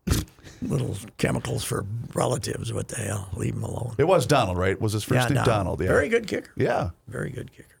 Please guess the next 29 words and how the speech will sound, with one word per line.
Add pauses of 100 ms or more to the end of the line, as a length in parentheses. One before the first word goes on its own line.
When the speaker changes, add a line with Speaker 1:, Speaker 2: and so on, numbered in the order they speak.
(180)
Speaker 2:
Well,
Speaker 1:
Yes.
Speaker 2:
didn't
he
basically
just
get
blackballed
from
the
league? (840)
Speaker 1:
Uh,
I
guess
so. (200)
Yeah, (640)
I
guess
so. (320)
I,
I, (240)
I
don't
know.
I
thought, (160)
you
know, (100)
we,